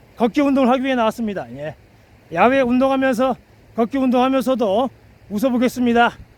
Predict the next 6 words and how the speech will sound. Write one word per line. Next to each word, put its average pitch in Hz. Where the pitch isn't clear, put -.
으하하하, 233
으하. 247
자, 208
겨울에, 277
겨울에만 302
나는 240